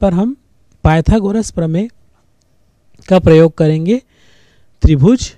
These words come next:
ओएलए में, यहाँ पे त्रिभुज ओएलए जो है एक समकोण त्रिभुज है, जहाँ पे हम पाइथागोरस, अ, प्रमेय का प्रयोग करेंगे और यहाँ एएल जो है वह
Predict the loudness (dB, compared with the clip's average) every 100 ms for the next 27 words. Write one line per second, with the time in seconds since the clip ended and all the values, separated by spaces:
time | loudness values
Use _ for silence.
0 | _ _ _ _ _ _ _ -6 -4 0
1 | -2 -4 _ _ _ _ _ -10 -6 -4
2 | -4 -6 _ -10 -6 -6 -6 -12 _ _
3 | _ _ -8 -4 -2 -2 -4 -2 -2 -2
4 | -4 -6 -4 -2 -2 -4 _ -6 -6 -6
5 | -6 -4 -4 -4 -6 -8 -10 _ _ _
6 | -6 -6 -6 -10 -6 -6 -6 -8 -8 0
7 | 0 2 -2 -2 -6 _ _ _ -12 -8
8 | -4 -4 -4 -4 -4 -4 -2 -2 -2 -4
9 | -4 -8 -8 -8 -10 _ _ _ _ _
10 | _ _ -4 -2 -2 -4 -4 -4 -4 -4
11 | -4 -4 -2 -4 -4 _ _ _ _ -6
12 | -2 -2 -4 -4 -2 0 0 0 -2 -2
13 | -6 _ _ _ _ -4 -2 -2 -4